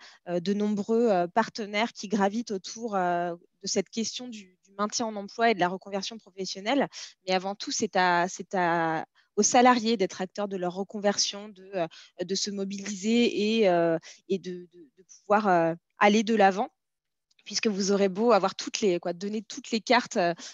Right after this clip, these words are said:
euh, à un salarié, s'il ne s'en saisit pas, vous ne pourrez rien faire sans son, sans son adhésion et sans sa mobilisation, bien entendu. Donc,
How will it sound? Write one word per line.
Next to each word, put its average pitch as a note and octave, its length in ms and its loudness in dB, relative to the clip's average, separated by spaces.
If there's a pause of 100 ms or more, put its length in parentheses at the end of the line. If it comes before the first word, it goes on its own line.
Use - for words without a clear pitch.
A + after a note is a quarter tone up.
(180)
euh, F3+ 120 0
à G3 120 2
un G3 40 2
salarié, G3+ 300 4
s'il A3+ 160 -4
ne G3 80 -14
s'en F#3+ 140 -12
saisit G#3 340 -2
pas, A#3+ 140 2
vous A3 100 -6
ne G3+ 60 -6
pourrez G3 240 -8
rien G#3+ 200 -4
faire A#3+ 220 -4
sans G#3 140 -2
son, F3+ 280 -12
sans - 140 -6
son G3+ 160 -8
adhésion F#3+ 340 0
et A3+ 80 -2
sans A3+ 140 -6
sa G#3+ 140 -6
mobilisation, F#3+ 680 -2
bien F3+ 180 -4
entendu. G3 360 -10
Donc, F#3+ 160 -14